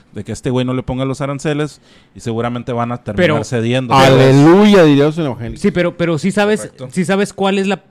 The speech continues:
Speaker 2: la, una de las exigencias que el Trump hizo firmar, al parecer, a Marcelo Ebrard o al go-, gobierno de México.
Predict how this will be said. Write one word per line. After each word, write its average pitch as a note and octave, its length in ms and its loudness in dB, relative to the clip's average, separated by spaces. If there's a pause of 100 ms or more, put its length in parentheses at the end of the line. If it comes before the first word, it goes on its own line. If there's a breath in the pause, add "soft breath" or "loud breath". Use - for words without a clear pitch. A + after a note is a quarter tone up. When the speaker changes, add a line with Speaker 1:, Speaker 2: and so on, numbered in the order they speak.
(180)
Speaker 2:
la, B2 680 -8
una C#3 260 -8
de F3+ 40 -6
las E3 160 -6
exigencias D3+ 680 -12 (220 soft breath)
que D3+ 80 -6
el C3 120 -6
Trump D3 300 -8
hizo D#3+ 240 -8
firmar, C#3+ 580 -8
al B2+ 140 -14
parecer, A#2+ 500 -8
a A#2+ 180 -12
Marcelo A2 400 -12
Ebrard C3+ 360 -8
o A#2+ 120 -12
al A#2 100 -14
go-, A2+ 180 -16
gobierno A#2 340 -12
de B2 60 -12
México. A#2+ 500 -16